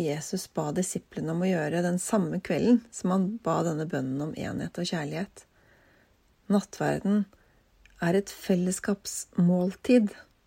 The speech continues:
der vi inviteres inn i Gud og får bære med oss Gud ut i verden. Det binder også oss som vil ha Jesus i livet vårt, sammen.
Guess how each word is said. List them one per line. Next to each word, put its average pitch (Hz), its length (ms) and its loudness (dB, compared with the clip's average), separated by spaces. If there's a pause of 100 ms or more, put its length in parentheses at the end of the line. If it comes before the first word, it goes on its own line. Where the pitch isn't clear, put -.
(140)
der 175 140 2
vi - 100 -2
inviteres 190 760 0 (160)
inn 180 260 6
i 240 160 8
Gud 269 300 2 (840)
og 180 140 -2
får 190 180 -2
bære 185 440 0
med 175 240 0
oss - 240 -6
Gud 180 340 -2
ut 170 320 -6
i 202 60 0
verden. 240 360 -2 (1800)
Det 196 160 4
binder 185 480 4
også - 240 -4 (100)
oss - 420 -4 (340)
som 190 200 0
vil 208 200 2
ha 175 180 2
Jesus 170 500 -4
i 185 80 4
livet 170 300 -2
vårt, 196 180 -4
sammen. 208 520 -2